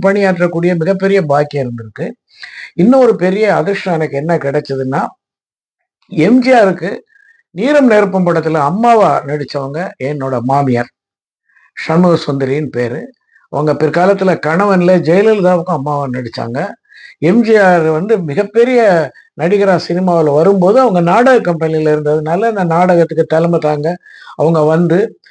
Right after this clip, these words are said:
நாடக கலைஞர்களுக்கு பல சந்தர்ப்பங்கள் அவர் கொடுத்தார்.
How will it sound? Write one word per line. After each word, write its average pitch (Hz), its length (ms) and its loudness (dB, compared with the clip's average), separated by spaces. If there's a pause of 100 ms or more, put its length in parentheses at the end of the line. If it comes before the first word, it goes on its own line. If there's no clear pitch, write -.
(200)
நாடக 226 500 2
கலைஞர்களுக்கு 185 800 2
பல 160 640 2
சந்தர்ப்பங்கள் 175 640 -2
அவர் 127 220 0
கொடுத்தார். 123 440 -4